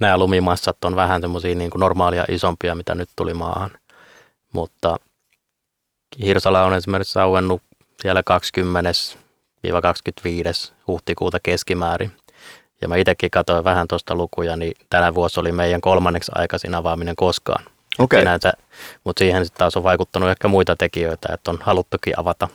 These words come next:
Speaker 1: aikaisemmin tai talvehtiminen on mennyt niin hyvin, että on haluttu avata aikaisemmin.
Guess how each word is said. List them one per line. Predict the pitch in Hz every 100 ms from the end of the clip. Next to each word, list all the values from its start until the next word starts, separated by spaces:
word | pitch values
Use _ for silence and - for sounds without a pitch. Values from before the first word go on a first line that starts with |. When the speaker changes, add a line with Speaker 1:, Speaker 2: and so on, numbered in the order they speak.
| _ _ _ _ _
Speaker 1:
aikaisemmin | - 80 - 85 85 85
tai | 82 85
talvehtiminen | - 87 87 - 90 87
on | 87
mennyt | 87 85 82
niin | 82 80
hyvin, | 78 80
että | - -
on |
haluttu | 87 85 -
avata | 82 90 -
aikaisemmin. | - - - 92